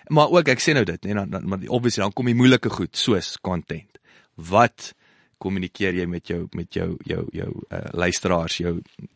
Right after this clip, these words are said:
met daai oë wat hulle laat terugkom, wat dit laat consume, wat hulle laat klik, nee. Uh, uh, di-, maar dis die moeilik-, moeilike deel. Maar ja, dis vir my nogal interessant hoe party ouens, ons wil Facebook adverteer.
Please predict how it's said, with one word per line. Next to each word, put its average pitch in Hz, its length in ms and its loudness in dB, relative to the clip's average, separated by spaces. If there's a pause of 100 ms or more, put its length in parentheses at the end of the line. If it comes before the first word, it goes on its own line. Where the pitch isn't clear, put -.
(140)
met 90 120 -4
daai 90 240 0
oë 95 280 2
wat 85 240 -2
hulle 87 140 -2
laat 87 240 -6
terugkom, 92 500 0
wat 80 100 -6
dit 82 200 -10
laat - 200 -10
consume, 95 480 -2
wat 85 160 -8
hulle 85 120 -4
laat 85 160 -8 (100)
klik, - 320 0
nee. 85 220 -8 (600)
Uh, - 100 -8 (280)
uh, - 60 -12 (100)
di-, 92 120 -12
maar 92 220 -6
dis 120 220 2
die 104 120 -4
moeilik-, 104 380 2
moeilike 101 440 0
deel. 87 320 -8
Maar 92 180 0
ja, 101 220 2
dis 95 200 -6
vir 104 80 -6
my 101 120 -2
nogal 101 360 -6
interessant 98 540 -6
hoe 95 60 -6
party - 260 -6
ouens, 101 420 -2 (420)
ons 120 140 0
wil 127 100 2
Facebook 156 360 4
adverteer. 104 580 0